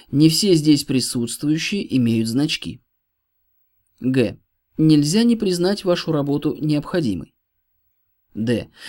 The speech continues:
Нет, не пошла Москва моя к нему с повинной головою. Е. Лучше умереть стоя, чем жить на коленях. Восемь. Сделайте обращение суждений.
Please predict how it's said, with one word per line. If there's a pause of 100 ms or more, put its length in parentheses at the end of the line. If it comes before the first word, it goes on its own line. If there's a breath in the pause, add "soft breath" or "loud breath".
(160 loud breath)
Нет,
не
пошла
Москва
моя
к
нему (120)
с
повинной
головою. (1500)
Е. (400 loud breath)
Лучше
умереть
стоя,
чем
жить
на
коленях. (1400)
Восемь. (500 loud breath)
Сделайте
обращение
суждений.